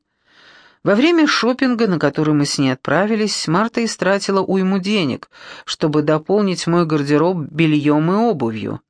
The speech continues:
Все, естественно, класса люкс. К моему возвращению Марта успела снять несколько платьев с манекенов.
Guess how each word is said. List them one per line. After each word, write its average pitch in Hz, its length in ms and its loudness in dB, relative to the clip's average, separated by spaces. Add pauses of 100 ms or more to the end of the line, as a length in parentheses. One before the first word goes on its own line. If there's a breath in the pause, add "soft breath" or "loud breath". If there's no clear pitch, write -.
(580 loud breath)
Все, - 400 0
естественно, 269 920 0
класса 233 420 0
люкс. - 540 -4 (1700 loud breath)
К 156 100 -2
моему 214 340 4
возвращению 254 800 0
Марта 220 280 -2
успела 214 360 -2
снять 196 400 -2
несколько 185 480 -2
платьев 143 480 0
с - 100 -6
манекенов. 151 800 -2